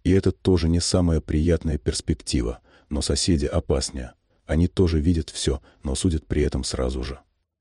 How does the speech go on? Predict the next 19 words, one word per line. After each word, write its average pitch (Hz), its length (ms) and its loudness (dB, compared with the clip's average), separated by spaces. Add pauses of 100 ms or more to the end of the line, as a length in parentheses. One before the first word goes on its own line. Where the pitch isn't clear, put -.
(760)
Как 92 220 0
же 92 140 2
она 85 200 4
разозлилась, 85 760 2 (200)
когда 76 260 0
я 85 140 6
бросил 90 360 2
школу, 67 520 -2 (160)
не 82 200 4
получив 80 480 -2
аттестат. - 560 -6 (960)
И 90 80 2
не 87 180 4
потому, 95 400 2
что - 220 -2
беспокоилась 80 720 0
за 76 160 -2
мое 71 280 0
будущее. 62 580 -8